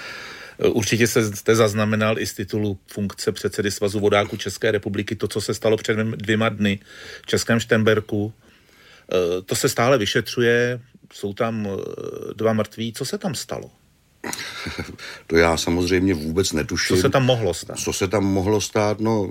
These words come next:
Speaker 2: mohlo se stát to, že prostě, eh, lidi, kteří jeli na tom plavidle, nebyli schopní to plavidlo dostat do klidového stavu někam ke břehu. Eh, ne-, nešli si prohlídnout překážku a nevyhodnotili to tak, jako:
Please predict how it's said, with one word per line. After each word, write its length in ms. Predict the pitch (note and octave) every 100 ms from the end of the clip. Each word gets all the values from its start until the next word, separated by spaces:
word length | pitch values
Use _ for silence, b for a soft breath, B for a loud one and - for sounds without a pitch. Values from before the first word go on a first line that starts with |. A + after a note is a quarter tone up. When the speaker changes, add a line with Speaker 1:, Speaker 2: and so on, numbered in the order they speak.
| -
Speaker 2:
mohlo 420 | - F2 F2+ F2+
se 160 | - G#2+
stát 340 | - A2+ G#2 -
to, 180 | G#2+ A2
že 120 | A2+
prostě, 540 | G2 G2+ - - A2 -
eh, 360 | - - - - - - A2+ A2
lidi, 300 | D#2+ F#2+ A2
kteří 400 | G2+ G#2+ G#2+ F#2
jeli 200 | F2+ G#2
na 120 | A2
tom 200 | A2 A2+
plavidle, 400 | G2 F#2+ A2 A2+
nebyli 360 | G#2 F#2+ G#2+ A#2+
schopní 500 | - G2+ - A#2+ A2+
to 100 | G#2+
plavidlo 580 | - G2+ G#2 G#2+ A2 G#2+ B B B B
dostat 320 | - - A2+
do 200 | G2 E2
klidového 580 | - G2 G#2 G#2+ A#2 G#2+
stavu 380 | G2+ - G2+ G#2
někam 320 | G#2 G2+ G#2+
ke 120 | G2+
břehu. 440 | F#2+ G2+ G#2 A2 A2 B B B B B B -
Eh, 40 | G2 F#2 E2+ - -
ne-, 220 | E2 F#2
nešli 320 | - G2+ - A#2+
si 140 | G#2+
prohlídnout 520 | G#2 F#2 G#2 G#2 G#2
překážku 680 | F2 G2+ E2+ G#2 G2+ - A2
a 40 | F#2+
nevyhodnotili 760 | F#2+ G#2 G2+ G2+ G2 G#2+ G#2+
to 140 | F#2+ F2
tak, 240 | G2 F#2+
jako: 380 | G2 F2+ G#2